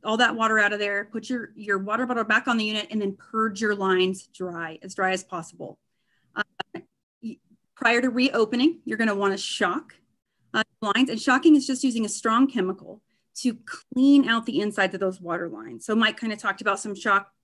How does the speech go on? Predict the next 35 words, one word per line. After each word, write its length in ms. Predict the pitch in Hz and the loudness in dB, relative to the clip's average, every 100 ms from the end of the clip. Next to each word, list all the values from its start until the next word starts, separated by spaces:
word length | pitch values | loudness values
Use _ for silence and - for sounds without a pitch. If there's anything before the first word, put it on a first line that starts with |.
| _ | _
some 320 | - 226 202 | -4 -2 -2
shock 380 | - 226 196 - | 0 2 2 -2
products 300 | 214 202 - | -4 -4 -2
that 220 | 202 - 226 262 - | -4 -4 -4 -4 0
are 80 | 277 | 0
good 260 | 277 254 | 2 0
for 100 | 311 | 0
surface 400 | 311 285 269 240 | 0 -2 -2 -6
disinfectants 580 | 226 220 220 208 208 - | -8 -8 -6 -8 -10 -8
too, 160 | 190 190 | -6 -2
but 200 | 190 - _ _ _ | -4 -4 _ _ _
we'll 120 | 247 240 | 0 2
go 180 | 240 | 2
into 160 | 233 226 _ | 2 -4 _
shocking, 500 | 226 220 214 208 208 - | -4 -2 -2 -4 -6 -6
you 120 | 214 | -4
know, 120 | 202 | -4
a 20 | |
little 160 | 202 202 | -4 -4
bit 140 | 214 | -2
later. 360 | 202 185 190 190 _ _ - | -2 0 -2 -8 _ _ -2
But 160 | - | -2
shocking 720 | - - 262 233 240 277 277 | -2 -4 0 2 2 2 2
prior 220 | - 240 240 | 4 2 2
to 80 | |
reopening 640 | 247 240 202 202 214 196 190 | 0 2 0 0 -2 0 -2
and 220 | - 220 | -2 0
then 80 | 208 | 2
also 260 | 185 - | 2 -2
testing 500 | 196 - 196 190 170 - | -6 -4 -4 -2 -6 -6
to 120 | 202 | -6
make 180 | - - | -6 -2
sure 180 | 220 | -2
that 120 | 196 190 | 0 0
that 280 | 185 - | 0 -2